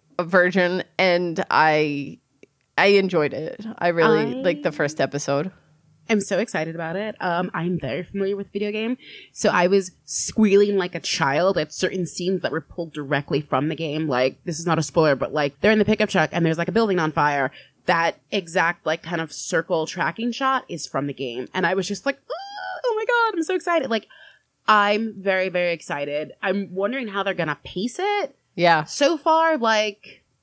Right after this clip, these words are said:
Speaker 2: I mean, that first episode was, like, a big one. It was, like, a hundred and twenty minutes or something.
Speaker 1: Yeah, it was a double episode. I, so I was
Speaker 2: Mm-hmm.
Speaker 1: listening to a podcast, like, H B O puts out an official podcast on the show, and they were talking about how
Speaker 2: So funny.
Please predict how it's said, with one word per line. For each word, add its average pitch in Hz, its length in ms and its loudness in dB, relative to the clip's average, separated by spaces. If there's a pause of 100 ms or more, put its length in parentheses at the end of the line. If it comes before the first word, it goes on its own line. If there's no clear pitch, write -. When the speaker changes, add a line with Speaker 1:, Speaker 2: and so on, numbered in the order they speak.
Speaker 2:
I - 80 -4
mean, 240 120 4
that 240 160 2
first 240 200 2
episode 214 300 0
was, 185 120 0
like, 180 100 -2
a 156 120 -2 (220)
big 185 200 0
one. 147 140 0
It - 20 -2
was, 147 80 -4
like, 165 100 -6
a 165 60 2
hundred 165 340 -2
and 175 60 -2
twenty 165 220 0
minutes 143 320 0
or 160 80 -6
something. 143 560 -8
Speaker 1:
Yeah, 180 320 6
it 214 100 2
was 269 140 4
a 302 80 4
double 233 480 4
episode. 208 480 2
I, 196 160 4 (220)
so 214 140 6
I 208 40 10
was 208 80 4
Speaker 2:
Mm-hmm. 226 80 2
Speaker 1:
listening 233 360 2
to 196 120 0
a 170 80 2
podcast, 170 600 0
like, 151 260 0
H 175 260 -2
B 165 120 2
O 156 100 6
puts 156 260 -2
out 156 180 6
an 147 120 2
official 143 400 0
podcast 151 560 2
on 147 80 0
the 143 80 -2
show, 147 240 2
and 143 100 0
they 151 60 2
were 143 80 0
talking 165 440 0
about 143 300 2
how 151 320 4
Speaker 2:
So 220 140 -6
funny. 143 480 -8